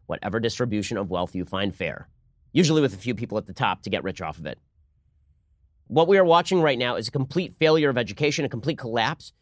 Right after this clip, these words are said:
in the inculcation of American values. And I think part of this had to do with the fall of the Soviet Union. I do not think that it is a coincidence that the generation born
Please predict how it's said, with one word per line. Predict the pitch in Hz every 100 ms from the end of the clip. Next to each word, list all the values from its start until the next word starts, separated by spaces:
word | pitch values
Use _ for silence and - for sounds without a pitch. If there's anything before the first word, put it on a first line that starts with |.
| _
in | 117
the | 135
inculcation | 147 143 131 143 131 143
of |
American | 123 120 123 117
values. | 107 104 131
And |
I | 190
think | 269 - -
part | 180 185
of |
this | 151
had | - 135
to | 117
do |
with | 123
the | -
fall | 117
of | 110
the | 98
Soviet | 113 107 87
Union. | 98 104 117 _ _ _ _ _ _ -
I | 135
do | 151
not | 170 156
think | 156
that | 139
it | 120
is | 113
a | -
coincidence | 120 131 120 92 87
that | 98
the |
generation | 110 143 143 135 131 113
born | 110 120 110